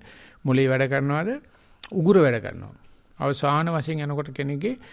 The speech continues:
කටරමණ දාපන් ගිලින ගතිය තියෙනවා. මල පහ කරන ගතිය. ඔය හතරයි ඉතුරු වෙන්නේ අන්තිමට. ඔය හතර නෑ නේ මලමිනියක් කියලා සටහන් කරනවා. ඊට පස්සේ මැෂින් එක ගලවපුවම මැරෙනවා. ඉතින් සමහර විටක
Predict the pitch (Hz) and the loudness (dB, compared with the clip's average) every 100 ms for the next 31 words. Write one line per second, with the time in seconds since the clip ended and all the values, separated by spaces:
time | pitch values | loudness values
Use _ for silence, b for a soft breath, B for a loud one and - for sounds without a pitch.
0 | B - 135 139 156 147 143 165 180 143 | B -8 -6 -4 -4 -2 -2 -2 0 2
1 | 165 170 147 135 147 127 113 95 - - | 2 2 0 -2 -4 -4 -8 -8 -14 -16
2 | 143 131 143 135 135 131 123 117 156 143 | -6 -2 -2 -2 -4 -4 -6 -4 -2 -2
3 | 143 165 170 139 143 120 117 98 98 95 | -2 -2 -2 -2 -2 -2 -4 -8 -12 -14
4 | - - B B B B 185 185 185 196 | -18 -20 B B B B -2 0 2 0
5 | 165 160 190 202 175 156 156 156 156 151 | 2 0 0 0 0 0 -2 -2 -4 -4
6 | 170 151 143 127 110 95 - - - - | -4 -2 -4 -4 -6 -8 -14 -18 -20 -20
7 | - - - _ _ - - - _ - | -20 -20 -20 _ _ -20 -20 -20 _ -16
8 | - 139 143 143 135 175 151 139 143 147 | -8 -4 0 0 -2 -2 0 -2 -2 -2
9 | 147 135 139 143 190 175 110 92 - - | -2 0 0 0 -2 -2 -4 -8 -18 -20
10 | - B B B B 165 196 151 160 190 | -20 B B B B -2 0 0 0 2
11 | 185 185 156 160 160 220 220 | 2 2 2 0 0 -2 0